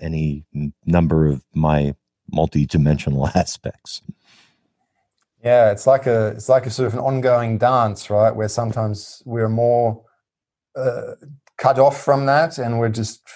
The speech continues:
Speaker 2: really present to the physical, and other times you have contact and, and awareness
Speaker 1: Right.
Speaker 2: of all those other aspects, right?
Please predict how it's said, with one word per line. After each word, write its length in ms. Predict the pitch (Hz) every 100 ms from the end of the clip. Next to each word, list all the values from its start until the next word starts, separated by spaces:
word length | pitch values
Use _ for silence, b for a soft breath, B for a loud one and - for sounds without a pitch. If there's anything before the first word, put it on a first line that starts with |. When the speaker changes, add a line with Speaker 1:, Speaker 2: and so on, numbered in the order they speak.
| -
Speaker 2:
really 400 | - 120 120 113
present 400 | 113 120 117 113
to 80 | 117
the 100 | 104
physical, 460 | - 123 127 143
and 120 | 120 107
other 200 | 113 113
times 1040 | - 117 113 113 107 113 - - - - _ _ _ _ _ - 180
you 200 | 110 110
have 240 | 110 104
contact 540 | - 113 120 120 -
and, 300 | 104 98 101 -
and 180 | 101 101
awareness 540 | 101 104 110 110 104
Speaker 1:
Right. 140 | 110
Speaker 2:
of 100 | 92 - _ _ _
all 100 | 110
those 120 | 110
other 220 | 110 117 107
aspects, 540 | 98 - 90 87 -
right? 180 | 98 101